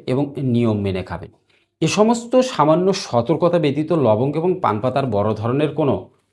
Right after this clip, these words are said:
সতর্কতা বা বড় ধরনের কোনো অপকারিতা নেই। প্রকৃতি আমাদের এমন উপহার দিয়েছে যা শুধু রোগ সারায় না, শরীরের ভেতর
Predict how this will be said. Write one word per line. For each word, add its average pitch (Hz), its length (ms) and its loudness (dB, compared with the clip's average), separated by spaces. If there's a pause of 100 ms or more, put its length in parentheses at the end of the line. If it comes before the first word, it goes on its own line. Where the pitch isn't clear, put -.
(140)
সতর্কতা 117 500 -2
বা 117 120 0 (260)
বড় 110 240 2
ধরনের 120 280 -4
কোনো 143 120 -4 (100)
অপকারিতা 87 460 -8
নেই। 82 160 -10 (680)
প্রকৃতি 202 320 6 (100)
আমাদের 247 180 4 (340)
এমন 190 200 6 (120)
উপহার 185 340 6
দিয়েছে 151 380 4 (240)
যা 143 120 8
শুধু 190 280 -2 (140)
রোগ 131 180 4
সারায় 131 400 4
না, 80 60 -8 (360)
শরীরের 175 460 4
ভেতর 139 280 6